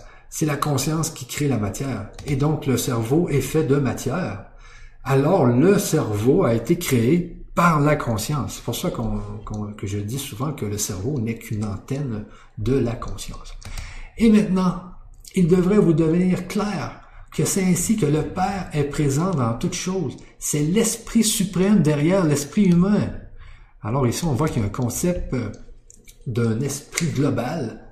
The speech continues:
derrière les esprits individuels. Euh, travaillant à son œuvre en chaque, en chaque être vivant. Alors ici, ce qu'il nous dit, c'est peut-être aussi que, euh, Dieu est en nous.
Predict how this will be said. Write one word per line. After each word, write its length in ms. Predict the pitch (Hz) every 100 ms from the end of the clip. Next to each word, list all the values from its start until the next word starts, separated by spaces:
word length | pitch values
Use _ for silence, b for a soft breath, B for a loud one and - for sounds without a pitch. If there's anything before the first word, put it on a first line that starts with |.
| -
derrière 460 | 117 117 123 147 131
les 220 | 107 117
esprits 300 | - - 131
individuels. 560 | 120 113 104 - 98 - B B B B B -
Euh, 240 | 127 123
travaillant 640 | - 202 196 180 190 208 -
à 120 | 131
son 340 | - 135 127 131
œuvre 500 | 190 208 135 127 -
en 160 | 135 123
chaque, 380 | - 190 180 -
en 180 | 139 127
chaque 380 | - 190 180 - 175
être 260 | 175 160
vivant. 600 | 139 160 151 - - - - - - - - - - - _ - - - - - _
Alors 280 | - 127 113
ici, 200 | 95 160
ce 100 | -
qu'il 200 | - 113
nous 100 | 107
dit, 260 | 101 139 175
c'est 200 | - 104
peut-être 420 | 107 143 151 -
aussi 360 | 98 - 165
que, 400 | - 139 156 185 B B B B B B -
euh, 840 | 110 107 104 101 98 98 98 98 98
Dieu 320 | 95 110 208 151
est 100 | 143
en 140 | 139
nous. 160 | 127